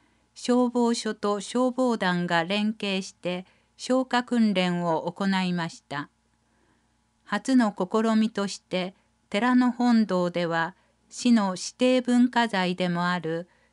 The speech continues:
十一面観音菩薩像をはじめ、文化財に見立てた段ボールを迅速かつ丁寧に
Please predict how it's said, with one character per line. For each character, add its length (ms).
十 260
一 280
面 260
観 340
音 220
菩 140
薩 340
像 420
を 60
は 160
じ 140
め、 320
文 260
化 160
財 320
に 260
見 80
立 200
て 140
た 220
段 380
ボ 240
ー 20
ル 200
を 200
迅 260
速 400
か 240
つ 300
丁 260
寧 300
に 320